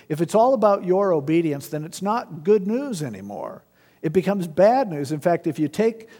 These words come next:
the gospel and you add anything else to it, any man-made requirements, any attempts to try to be something that you're not, you fail.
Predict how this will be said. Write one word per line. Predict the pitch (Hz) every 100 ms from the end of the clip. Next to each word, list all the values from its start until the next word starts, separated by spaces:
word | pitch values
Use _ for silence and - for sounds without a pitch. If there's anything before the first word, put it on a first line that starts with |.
| -
the | 139
gospel | 135 196 233 - 160
and | 147
you | 147 151 -
add | 165 175 175 180
anything | 180 175 170 147 131 120
else | 117 117 -
to | 123
it, | 131
any | 151 190
man-made | 170 160 170 175 156 165 151
requirements, | 135 127 131 131 131 127 117
any | 170 185 156 - 143
attempts | 147 - 180 202 -
to | -
try | 135 165
to | 156
be | 117 120 160 180
something | - 143 123 131 127
that | 120 117
you're | 117
not, | 113 113 117 - - - _ _ _
you | 120 139
fail. | 127 156 147 104 101